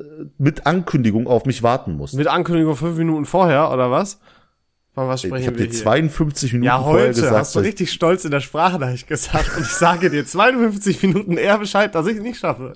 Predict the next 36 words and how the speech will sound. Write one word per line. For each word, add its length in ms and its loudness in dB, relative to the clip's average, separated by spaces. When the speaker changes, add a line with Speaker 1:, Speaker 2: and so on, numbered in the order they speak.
Speaker 2:
<laughs> 0 -
Ich 140 -4
fand 200 0
das 140 0
schon 160 -4
gut, 240 -2
das 140 -2
ist 180 -4
schon 160 0
eine 80 -6
Steigerung. 760 -4
Speaker 1:
Ich 220 0
liebe 300 -2
mich. 200 -10
Speaker 2:
Slow 260 -4
but 240 -2
Speaker 1:
Nee. 140 2
Speaker 2:
steady. 360 -6
Speaker 1:
Ja, 320 -4
deswegen. 600 -8
Aber 280 2
ich 120 -6
wollte 200 4
es 100 -6
nur 100 0
kurz 180 -2
klargestellt 500 0
haben, 200 0
Leute 320 2
da 100 0
draußen, 480 -2
es 140 -12
ist 140 -14
nicht 320 -6
in 120 -8
Ordnung, 580 -6